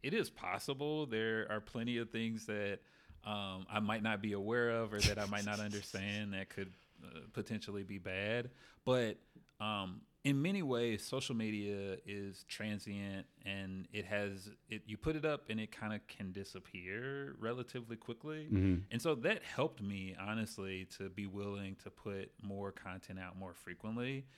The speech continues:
Speaker 1: But I also feel like confidence is really a muscle that you have to build. And to build that muscle, um, you have to do things. You have to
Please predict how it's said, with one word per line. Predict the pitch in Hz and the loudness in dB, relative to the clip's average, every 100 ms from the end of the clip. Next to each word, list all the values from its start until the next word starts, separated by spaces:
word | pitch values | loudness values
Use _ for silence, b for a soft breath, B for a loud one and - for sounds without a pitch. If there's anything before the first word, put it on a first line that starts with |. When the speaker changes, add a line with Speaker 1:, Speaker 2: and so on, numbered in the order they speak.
| b b | b b
Speaker 1:
But | 131 | 0
I | 147 | 2
also | 151 190 - 202 | 2 0 0 -4
feel | - 127 156 170 | -2 0 0 0
like | 131 107 - | -2 -2 -4
confidence | - 143 - 156 151 127 - - | -4 -4 -4 -4 -2 -4 -6 -4
is | 117 98 | -4 -2
really | 107 151 147 | -4 -2 -2
a | 113 | -2
muscle | 98 107 - 95 | -2 -4 -4 -6
that | 92 - | -6 -6
you | |
have | 95 95 - | -4 -4 -4
to | |
build. | 87 92 117 98 90 - | -6 0 2 2 -2 -6
And | 98 98 98 - - | -6 -6 -6 -10 -6
to | 110 | -4
build | 87 110 143 139 | 2 4 4 2
that | 127 104 | -2 0
muscle, | 107 107 110 107 104 104 b b b | 0 -2 -2 -2 -4 -8 b b b
um, | 101 98 90 | -4 -2 -2
you | 110 | 0
have | 123 - | 0 0
to | 131 | -4
do | 107 - 151 175 | -6 0 0 2
things. | 170 90 82 92 - | -2 -6 -6 -8 -6
You | 101 | -2
have | 110 110 | -2 -2
to | - | -6